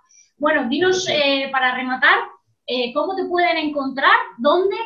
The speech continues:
Speaker 1: ¿Cómo? ¿A través de las redes sociales? ¿Dónde está tu clínica? Danos un poquito de, de esa información también, para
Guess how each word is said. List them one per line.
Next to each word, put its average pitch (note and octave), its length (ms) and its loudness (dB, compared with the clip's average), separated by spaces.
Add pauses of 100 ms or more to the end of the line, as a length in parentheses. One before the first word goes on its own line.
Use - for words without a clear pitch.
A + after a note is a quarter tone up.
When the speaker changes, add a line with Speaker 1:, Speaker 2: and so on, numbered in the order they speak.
Speaker 1:
¿Cómo? F#4+ 340 0
¿A F4 80 2
través C4+ 320 -4
de D4+ 200 0
las C4 200 2
redes C#4+ 220 -6
sociales? F#4+ 760 -2
¿Dónde D4 200 0
está E4+ 220 -4
tu C#4 120 -10
clínica? E4 420 -8 (460)
Danos D4 300 -2
un C#4 80 -6
poquito C4 320 -4
de, B3+ 100 -4
de A#3+ 500 -4
esa A#3 200 -10
información A#3 540 -8
también, G3 340 -8
para G3+ 160 -10